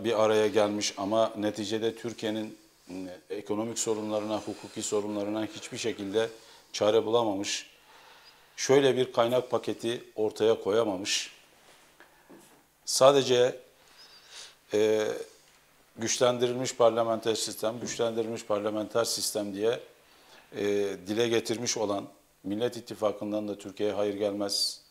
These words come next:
Türkiye'yi yirmi yılda beş yüz yirmi milyar dolar borca sürükleyen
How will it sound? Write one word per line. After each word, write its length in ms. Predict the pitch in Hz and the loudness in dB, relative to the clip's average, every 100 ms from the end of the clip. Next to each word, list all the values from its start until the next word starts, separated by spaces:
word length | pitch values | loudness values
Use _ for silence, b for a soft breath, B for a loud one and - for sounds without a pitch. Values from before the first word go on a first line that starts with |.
| b b b b b | b b b b b
Türkiye'yi 680 | - 127 127 123 113 117 110 | -8 -6 -2 -2 0 -2 -4
yirmi 240 | 110 110 127 | -4 -2 -4
yılda 440 | 117 104 107 110 104 | -2 4 4 4 0
beş 240 | 113 - | -2 -2
yüz 140 | 110 104 | -8 -6
yirmi 240 | 110 120 | -6 -6
milyar 460 | 113 110 110 110 95 | -6 -2 0 0 0
dolar 300 | 101 104 107 - _ _ _ _ - | 0 0 0 -10 _ _ _ _ -18
borca 520 | 95 92 107 107 117 | -10 0 0 2 -2
sürükleyen 540 | - 101 95 98 95 | -2 -6 -4 -2 -2